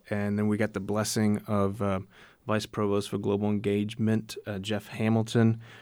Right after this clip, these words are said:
Lori Baker, formerly from Anthropology, uh, got involved. And,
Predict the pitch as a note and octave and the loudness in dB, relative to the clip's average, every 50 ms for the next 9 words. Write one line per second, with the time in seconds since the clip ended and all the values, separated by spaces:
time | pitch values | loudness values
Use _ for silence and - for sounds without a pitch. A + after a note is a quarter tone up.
0 | - - - - G#2+ G#2+ G#2 G2+ G2+ G2+ G#2 G#2 G#2 - G#2+ G#2+ G#2+ G#2 - - | -18 -10 -4 0 2 4 4 4 4 2 2 2 2 4 4 4 4 2 2 0
1 | G#2 G2+ G2+ G2+ G2 G2+ G2+ G2 - G#2 G2+ G#2 G2+ - G#2 G#2 - G2+ - - | 0 2 2 4 4 2 2 2 2 0 2 2 2 0 -2 -2 -2 -4 -4 0
2 | - G#2 G#2 G#2 G2+ G#2+ G#2 G#2 G#2+ G#2+ G#2+ - _ - G#2+ G2+ G2+ G2+ G2+ G2+ | 2 4 4 4 2 2 2 2 2 0 -2 -6 _ -6 -4 -2 0 0 0 0
3 | G2+ G#2 G#2+ G#2 G#2 G#2 G#2 G2 G2+ G#2 A2 A2+ A#2+ A#2 A#2 G#2+ G2+ G2 G2 | 0 0 0 0 2 2 0 0 0 0 2 2 2 2 0 0 -2 -4 -4